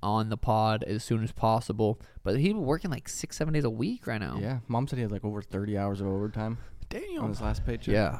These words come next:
Speaker 1: so he's grinding. Love to
Speaker 2: Yeah.
Speaker 1: see it. Love to see it. Proud of
Speaker 2: Super
Speaker 1: him.
Speaker 2: happy for him.
Speaker 1: Um, his birthday's coming up June thirtieth.
Speaker 2: Yeah.
Speaker 1: Dad's is June seventh.
Speaker 2: Seventh.
Speaker 1: So
Speaker 2: Jeez.
Speaker 1: we got the, we got some birthdays coming up, up in this motherfucker.
Speaker 2: Oh my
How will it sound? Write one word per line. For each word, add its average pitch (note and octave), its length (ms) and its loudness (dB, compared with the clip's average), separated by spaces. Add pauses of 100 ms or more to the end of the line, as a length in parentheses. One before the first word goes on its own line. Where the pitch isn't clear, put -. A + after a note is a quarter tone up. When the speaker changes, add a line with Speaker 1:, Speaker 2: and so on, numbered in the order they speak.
Speaker 1:
so D#3 120 4
he's E3+ 140 10
grinding. A2+ 560 2
Love C#3+ 240 8
to D3 60 2
Speaker 2:
Yeah. F#2 60 0
Speaker 1:
see C3+ 220 6
it. C#3+ 200 8
Love B2 240 6
to A#2 60 -2
see B2+ 180 2
it. B2 100 2
Proud A#2+ 280 6
of A#2+ 100 6
Speaker 2:
Super A#2+ 100 4
Speaker 1:
him. A#2+ 160 6
Speaker 2:
happy G2 240 0
for - 140 -4
him. G#2+ 60 0
Speaker 1:
Um, A2 480 0
his B2+ 140 2
birthday's - 420 2
coming F#2+ 240 -2
up C#2+ 80 -4
June B2+ 160 0
thirtieth. C#3 500 0 (200)
Speaker 2:
Yeah. - 80 -6
Speaker 1:
Dad's D#3+ 260 6
is C#3+ 60 2
June C#3+ 420 4
seventh. C#3+ 440 4
Speaker 2:
Seventh. - 800 -10
Speaker 1:
So F#2+ 220 6
Speaker 2:
Jeez. G2+ 40 4
Speaker 1:
we A2+ 60 2
got B2 160 2
the, - 80 -8 (120)
we B2+ 140 -6
got A#2+ 140 -2
some A2 120 -12
birthdays A#2+ 440 -4
coming A#2+ 320 -8
up, A#2 220 -4
up A2 180 -6
in A2+ 80 -4
this A2 160 -8
motherfucker. A2 840 -6
Speaker 2:
Oh C3+ 40 -8
my C#3 100 -10